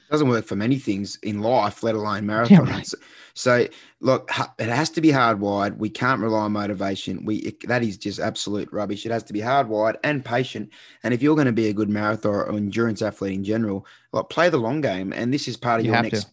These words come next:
Speaker 1: next fifty years, but you wanna peak in three years, four years. And I, I couldn't agree more. I actually had a conversation over Zoom with sixty of our marathoners just last night about this subject on the easy running, which is common knowledge in our game. But,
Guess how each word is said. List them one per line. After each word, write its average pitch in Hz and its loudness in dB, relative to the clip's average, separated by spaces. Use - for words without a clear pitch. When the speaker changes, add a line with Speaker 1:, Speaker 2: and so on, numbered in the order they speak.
Speaker 1:
next 139 0
fifty 170 -2
years, 107 -2
but 127 4
you 143 2
wanna 127 2
peak 110 -4
in 113 -2
three 139 0
years, 92 -2
four 135 0
years. 104 -2
And 113 -2
I, 87 -6
I - -10
couldn't 165 0
agree 120 0
more. 117 -2
I 143 2
actually 147 -2
had 113 0
a 104 -8
conversation 107 -6
over 107 0
Zoom 107 -4
with 104 -10
sixty - -4
of 104 -2
our 107 -2
marathoners 107 -8
just - -4
last 113 -2
night 110 -2
about 107 -4
this 110 -8
subject 107 -4
on 110 -6
the 110 -4
easy 113 -2
running, 110 -2
which 117 -6
is 139 -8
common 151 -4
knowledge 113 -6
in 107 -8
our 113 -6
game. 107 -6
But, 98 -6